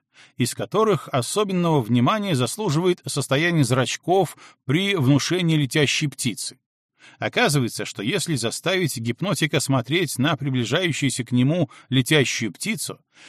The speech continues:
то вместе с конвергенцией глаз происходит постепенное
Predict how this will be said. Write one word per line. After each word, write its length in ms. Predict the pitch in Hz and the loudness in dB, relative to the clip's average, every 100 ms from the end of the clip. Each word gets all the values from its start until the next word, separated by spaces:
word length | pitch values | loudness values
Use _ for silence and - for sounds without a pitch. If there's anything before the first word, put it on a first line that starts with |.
| - _ - | -20 _ 2
то 160 | 151 | 4
вместе 460 | 117 190 214 - 185 | 4 4 2 0 0
с 80 | - | 2
конвергенцией 720 | 170 151 143 190 202 - 135 | 4 4 4 2 0 0 -2
глаз 380 | 110 143 165 - | 0 2 2 0
происходит 580 | 123 110 - 190 202 | -4 -4 -2 -4 -2
постепенное 760 | 156 - 120 139 180 190 190 156 | -6 -4 -4 -4 -4 -2 -2 -2